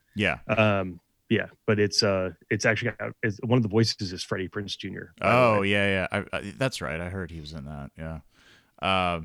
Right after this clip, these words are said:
Speaker 1: but yeah, there's a lot taken from that that's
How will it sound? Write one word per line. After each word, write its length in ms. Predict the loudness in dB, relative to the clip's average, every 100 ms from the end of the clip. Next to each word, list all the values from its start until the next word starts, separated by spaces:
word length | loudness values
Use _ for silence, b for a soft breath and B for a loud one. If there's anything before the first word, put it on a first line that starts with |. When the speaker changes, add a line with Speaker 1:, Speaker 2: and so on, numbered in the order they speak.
| -10
Speaker 1:
but 220 | 0 0 2
yeah, 220 | 4 4
there's 200 | 4 2
a 60 | 0
lot 340 | 2 2 2
taken 380 | -2 -2 0 -2
from 180 | -2 -2
that 240 | -2 -2
that's 200 | -4 -8